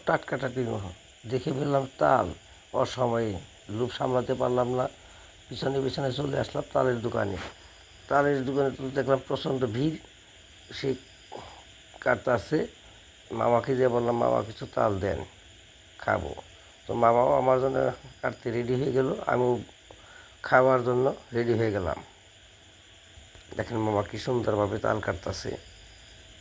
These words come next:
এখনকার অসময়ে তাল তো ওই রকম আটি বড় না, ছোটো ছোটো আটি, তবু লোভ সামলাতে পারলাম না। এগুলা একদম পিওর, কোনো ফরমালিন নাই, সার বিষ নাই। আজকে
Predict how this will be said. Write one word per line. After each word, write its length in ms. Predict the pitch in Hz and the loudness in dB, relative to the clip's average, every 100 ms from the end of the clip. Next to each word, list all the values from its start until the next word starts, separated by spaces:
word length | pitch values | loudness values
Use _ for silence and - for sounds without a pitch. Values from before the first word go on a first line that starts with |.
| - - - - - - - - - - - - - - | -20 -20 -20 -20 -20 -20 -20 -20 -18 -18 -18 -20 -20 -8
এখনকার 480 | - 143 139 - 156 - | -6 -2 -2 2 2 4
অসময়ে 460 | 147 135 156 151 160 | 2 2 2 2 2
তাল 300 | 170 156 127 | 4 4 2
তো 320 | 170 147 123 - | 2 4 4 2
ওই 160 | 127 | 0
রকম 260 | 131 123 120 | 2 2 2
আটি 200 | 120 131 | 2 2
বড় 260 | 131 143 143 | 2 4 4
না, 100 | 151 | 2
ছোটো 280 | 147 135 | 0 -2
ছোটো 240 | 123 139 147 | -2 0 4
আটি, 320 | 135 - 208 - - - - - | 4 2 -6 -6 -20 -20 -20 -2
তবু 240 | 139 151 | 0 2
লোভ 220 | 170 160 - | 2 0 0
সামলাতে 420 | 165 143 135 135 | 2 4 4 2
পারলাম 400 | 131 123 117 107 | 2 2 2 0
না। 160 | 95 - - - - - | -4 -6 -16 -20 -20 -8
এগুলা 460 | 104 123 131 120 - | -2 4 4 4 0
একদম 400 | 135 135 196 208 - | -4 0 0 -2 -2
পিওর, 340 | 147 147 123 - - - - - - - - - - | 2 4 2 -2 -14 -20 -20 -20 -20 -20 -20 -20 -20
কোনো 220 | - 120 117 | -6 0 0
ফরমালিন 540 | - 131 123 123 123 | 4 6 6 4 4
নাই, 180 | 120 117 | 4 2
সার 280 | 120 113 107 | 4 2 2
বিষ 260 | 110 - | -2 -2
নাই। 220 | 110 101 | 0 0
আজকে 480 | - 120 - 131 127 | -2 -6 0 2 2